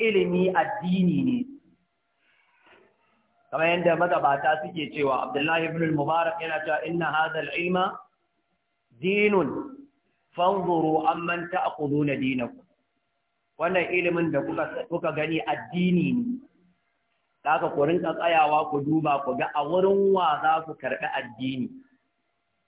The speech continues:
Ba kowa ne ake karɓan addini a wurin shi ba. Ba kowa ba ne ya da'awar malami ne shi,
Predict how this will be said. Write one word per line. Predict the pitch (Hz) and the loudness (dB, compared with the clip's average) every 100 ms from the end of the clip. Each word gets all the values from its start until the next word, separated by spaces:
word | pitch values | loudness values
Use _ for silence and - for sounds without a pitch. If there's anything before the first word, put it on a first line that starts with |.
| _ - | _ -4
Ba | 147 156 | -2 4
kowa | 196 202 208 | 6 8 6
ne | 208 | 2
ake | 180 - 170 | 0 -2 -4
karɓan | 143 143 151 160 | -4 -6 -6 -6
addini | 151 123 147 147 135 | -8 -6 -6 -4 -2
a | 120 | -2
wurin | 127 135 135 | -2 -2 -4
shi | 135 | -6
ba. | 110 - _ _ _ _ _ _ _ _ _ - | -10 -10 _ _ _ _ _ _ _ _ _ -2
Ba | 143 143 | 0 2
kowa | 185 190 190 | 4 4 4
ba | 208 | 2
ne | 202 | 2
ya | 185 185 180 | 2 2 2
da'awar | 165 156 175 175 | 2 2 2 2
malami | 185 190 190 165 170 180 | 0 0 0 -2 0 2
ne | 165 123 | 2 0
shi, | - 180 180 | -4 -4 -2